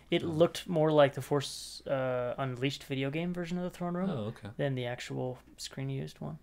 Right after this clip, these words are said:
Speaker 1: So
Speaker 2: The, the playset is basically the same as the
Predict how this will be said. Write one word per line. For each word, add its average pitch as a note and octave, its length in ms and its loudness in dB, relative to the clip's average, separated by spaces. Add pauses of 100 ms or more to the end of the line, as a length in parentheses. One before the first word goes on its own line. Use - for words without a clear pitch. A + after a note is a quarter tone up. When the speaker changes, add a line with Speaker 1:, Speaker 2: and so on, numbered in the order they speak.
(140)
Speaker 1:
So - 260 -18
Speaker 2:
The, A#2+ 120 -2
the B2 140 -2
playset D3 500 0
is F#2+ 120 -2
basically A2+ 600 -2
the F2+ 100 -4
same F#2+ 260 -4
as F2+ 260 -8
the F2+ 120 -8